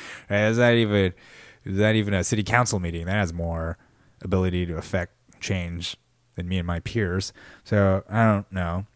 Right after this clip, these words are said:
Um, I don't know. I don't know. I mean, but maybe, sure, there is, there is, I, that is to say, there is not a patriarchal bent to society, and men haven't dominated women historically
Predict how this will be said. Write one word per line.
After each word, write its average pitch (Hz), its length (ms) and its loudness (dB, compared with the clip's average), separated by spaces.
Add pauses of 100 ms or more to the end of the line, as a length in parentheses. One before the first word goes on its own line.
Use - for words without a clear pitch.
(260)
Um, 87 540 -2 (260)
I 110 100 4
don't 123 140 6
know. 101 280 4
I 98 80 0
don't 104 120 6
know. 85 320 0
I 92 80 0
mean, 92 400 2 (240)
but - 380 4 (500)
maybe, 107 420 2 (880)
sure, 127 260 6
there 104 180 2
is, 120 380 6
there 120 200 2
is, 208 320 8
I, 127 140 -4
that 143 240 4
is 139 160 4
to 131 80 2
say, 127 140 6
there 117 140 8
is 110 160 4
not 104 380 0
a 95 60 0
patriarchal 104 1200 -2 (640)
bent 95 380 0 (500)
to 104 220 4
society, 101 480 0
and 95 200 0
men 95 280 0 (200)
haven't 95 340 -4
dominated 92 460 0
women 92 260 0
historically 92 560 -4